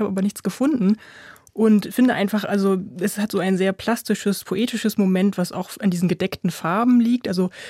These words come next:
das passt, glaube ich, auch zu dieser Idee, dass es möglicherweise auch schon einem, um, um einen Traumprozess geht. Also es bleibt so ein bisschen offen, was passiert tatsächlich oder geht es um diesen Übergang zum Schlafen? Und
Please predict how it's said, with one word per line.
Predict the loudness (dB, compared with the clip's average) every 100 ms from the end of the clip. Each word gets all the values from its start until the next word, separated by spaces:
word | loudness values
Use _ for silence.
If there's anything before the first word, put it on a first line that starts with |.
| -18 -6
das | -6
passt, | -2 -4 0
glaube | 0 2
ich, | 0
auch | -2
zu | -2
dieser | 0 0 0 -2
Idee, | -2 2 4 2
dass | 2
es | 0
möglicherweise | 0 0 -4 -2 -2 -4
auch |
schon | -6 -6
einem, | -2 -2 -2
um, | -4 -4 0
um | 0
einen | 2 -2
Traumprozess | -2 0 2 2 0 -4 -4 -6 -8
geht. | -6 -2 -2
Also | -2 -2 -4 -6 -18 -18
es | -4
bleibt | -2 2
so |
ein | 2
bisschen | 2 -2
offen, | 0 0 4 4 2
was | 0
passiert | -2 -4 -4
tatsächlich | -6 -4 -6 0 -2 0
oder | -2 -2
geht | -4
es | -4
um | -2
diesen | 0 0
Übergang | 0 0 0 0 -2
zum | -2
Schlafen? | -2 -2 -2 -2 2 2
Und | 4 0